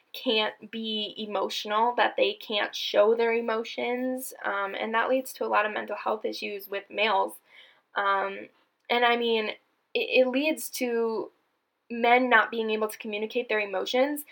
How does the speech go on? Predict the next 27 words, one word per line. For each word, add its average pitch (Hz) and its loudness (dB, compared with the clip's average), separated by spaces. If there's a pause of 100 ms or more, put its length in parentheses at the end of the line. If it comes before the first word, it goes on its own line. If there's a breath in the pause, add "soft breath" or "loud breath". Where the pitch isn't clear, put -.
(220 loud breath)
and 226 -4
so 240 6
they 220 4
take 226 0
it 214 4
out 202 8
on 196 0
women 208 -4
by 208 4
feeling 202 -6
like 196 -4
they 202 4
have 196 6
entitlement 202 0
over 233 0
women. 254 2 (760)
So 247 4
patriarchy 254 2
affects 208 2
men 190 -2
and 190 -2
women, 226 -4 (460 loud breath)
and, 208 4
um, 190 -2 (340)
I'm 247 0
still 349 0
learning 254 4